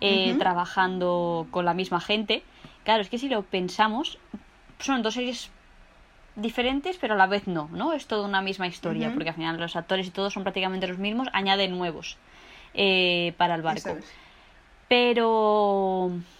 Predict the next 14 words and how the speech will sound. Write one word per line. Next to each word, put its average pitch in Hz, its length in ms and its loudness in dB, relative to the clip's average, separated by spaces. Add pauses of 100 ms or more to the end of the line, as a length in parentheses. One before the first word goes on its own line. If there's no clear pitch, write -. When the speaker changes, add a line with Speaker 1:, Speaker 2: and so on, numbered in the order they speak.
(580)
Speaker 1:
es - 160 -2
que, 285 300 0
eh, 180 800 2
eh, 202 220 0
podemos 208 340 0
decir 262 300 -2
que 262 80 0
es 240 100 -4
la 208 160 2
serie 220 400 -2
que 233 100 -4
más 196 180 -4
temporadas 190 520 0
tiene, 240 300 0